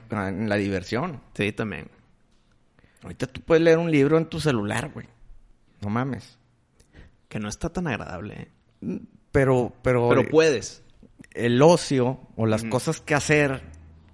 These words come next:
Speaker 1: se magnificaron por diez mil, güey. O sea,
Speaker 2: Sí,
Speaker 1: ahorita
Speaker 2: claro,
Speaker 1: ya puedes
Speaker 2: güey.
Speaker 1: hacer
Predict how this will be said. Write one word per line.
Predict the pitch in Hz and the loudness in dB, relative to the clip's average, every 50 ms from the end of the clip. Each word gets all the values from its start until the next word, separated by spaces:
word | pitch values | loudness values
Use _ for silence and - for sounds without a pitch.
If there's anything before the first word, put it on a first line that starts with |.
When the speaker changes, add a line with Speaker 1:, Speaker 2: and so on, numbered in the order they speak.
| - - - - - _ - - - | -20 -20 -20 -20 -20 _ -20 -20 -20
Speaker 1:
se | - - - 110 104 | -16 -12 -10 -8 -6
magnificaron | 107 113 110 107 107 104 107 113 117 113 - 113 107 - 120 110 110 117 131 139 143 147 147 143 139 131 127 120 113 107 98 98 - - - _ _ _ _ _ _ _ _ _ _ _ _ | -6 -4 -4 -4 -6 -6 -4 -4 -4 -4 -4 -6 -6 -4 -4 -4 -4 -4 -4 -4 -4 -4 -4 -4 -4 -2 -2 -2 -2 -4 -4 -6 -10 -14 -20 _ _ _ _ _ _ _ _ _ _ _ _
por | _ 131 123 120 | _ 4 4 4
diez | 104 123 117 110 101 98 | 2 0 -2 -2 -2 -4
mil, | 113 143 151 151 123 | -4 -4 -4 -4 -4
güey. | 95 90 80 80 82 | -6 -10 -14 -14 -14
O | 85 90 | -14 -14
sea, | 92 101 - | -12 -10 -8
Speaker 2:
Sí, | 87 90 110 | -6 -4 -4
Speaker 1:
ahorita | 117 131 135 - 143 | -2 -2 -2 0 0
Speaker 2:
claro, | 143 135 92 | 0 0 0
Speaker 1:
ya | 95 | 2
puedes | 104 151 147 | 0 0 0
Speaker 2:
güey. | 151 147 | 0 -2
Speaker 1:
hacer | 135 156 139 | -4 -4 -4